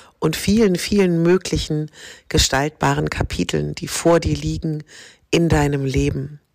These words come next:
Das letzte Jahr liegt hinter dir und das neue liegt vor dir. Es ist eine Frage der Zeitrechnung, es ist eine Frage der Zeitzone, es ist eine Frage des Kalenders.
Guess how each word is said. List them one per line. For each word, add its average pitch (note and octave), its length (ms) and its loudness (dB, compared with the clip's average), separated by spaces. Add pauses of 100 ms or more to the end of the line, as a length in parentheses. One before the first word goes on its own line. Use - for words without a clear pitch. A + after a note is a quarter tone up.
(680)
Das - 160 -4
letzte E3+ 340 0
Jahr E3 260 2
liegt E3+ 260 -2
hinter F3 360 2
dir D3+ 380 -4 (1000)
und F3+ 120 2
das - 140 -2
neue D#3 300 2
liegt - 280 -6
vor C#3+ 260 0
dir. B2 280 -4 (1800)
Es E3 120 2
ist G#3+ 140 2
eine D#3+ 220 2
Frage C#3 320 0
der C3 160 -2
Zeitrechnung, C#3 880 -2 (440)
es D3 120 2
ist C#3+ 100 0
eine B2+ 220 -2
Frage A#2 320 -2
der A#2 160 -2
Zeitzone, B2+ 840 0 (380)
es F3+ 100 2
ist G#3 140 2
eine E3+ 240 0
Frage D#3+ 500 0
des - 280 -6
Kalenders. D3+ 720 2